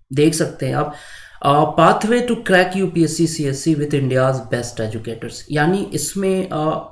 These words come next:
हिंदुस्तान के बहुत अनुभवी जो educators हैं वो शामिल हैं। जैसे, uh, मैं कहूँगा सुनील अभिव्यक्ति सर, मृणाल पटेल सर और सिद्धार्थ अरोड़ा सर, ये हमारे, uh, बहुत ही senior educators हैं। इनसे शुरुआत होगी इन batches की।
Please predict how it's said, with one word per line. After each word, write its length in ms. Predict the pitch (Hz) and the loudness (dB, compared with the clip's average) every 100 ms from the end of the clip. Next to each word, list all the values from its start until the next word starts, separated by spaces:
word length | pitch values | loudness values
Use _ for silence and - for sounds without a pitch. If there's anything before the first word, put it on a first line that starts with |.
| 135 | -6
हिंदुस्तान 580 | 143 147 147 - 156 160 | -2 -2 -2 0 2 2
के 60 | |
बहुत 280 | 147 151 151 | 2 0 -2
अनुभवी 580 | 143 139 135 147 226 190 | -2 -2 2 2 2 0
जो 240 | 160 139 135 | -2 0 0
educators 560 | 127 131 131 135 131 | 0 -2 -4 -4 -4
हैं 120 | 131 - - - - - | -6 -8 -18 -20 -18 -8
वो 360 | 127 131 143 147 | 0 2 0 0
शामिल 400 | - 131 127 127 | -2 -2 -2 -2
हैं। 100 | 123 | 0
जैसे, 360 | 175 175 190 - | 0 2 0 0
uh, 280 | 143 139 - | -4 -4 -4
मैं 440 | 143 139 139 - - | -2 0 0 -4 -6
कहूँगा 340 | 135 143 139 | -2 0 0
सुनील 460 | 135 135 143 147 - | -2 -2 0 -2 -2
अभिव्यक्ति 600 | 127 139 143 151 - 123 | -2 0 2 0 -4 -8
सर, 300 | - 117 - - - - - - - | -6 -8 -10 -18 -20 -20 -20 -20 -6
मृणाल 500 | 135 156 160 160 170 175 | 2 4 6 6 4 2
पटेल 320 | 170 160 131 | 0 0 -2
सर 400 | - 131 208 - | -4 -6 -8 -4
और 160 | 135 135 | 0 0
सिद्धार्थ 600 | - 135 - 117 - - | 0 -6 -6 -8 -8 -10
अरोड़ा 280 | 120 117 110 | -8 -6 -8
सर, 160 | - 170 | -12 -10
ये 400 | 147 175 240 240 | 0 4 4 0
हमारे, 460 | 139 143 160 170 - | -4 0 2 0 -2
uh, 80 | 156 | -8
बहुत 500 | 151 151 135 156 165 | -8 -6 -2 0 0
ही 80 | 170 | -2
senior 480 | - 160 190 202 | 0 2 2 2
educators 580 | 156 139 139 131 135 127 | 2 0 -2 -2 -2 0
हैं। 160 | 160 160 - - - | -2 -6 -14 -18 0
इनसे 340 | 147 165 180 175 | 4 6 6 2
शुरुआत 540 | 160 135 120 123 - | 2 0 0 -4 -8
होगी 320 | 127 127 151 - | -10 -8 -12 -6
इन 160 | 143 123 | -4 -2
batches 440 | 117 113 110 - | -4 -6 -8 -10
की। 160 | - | -14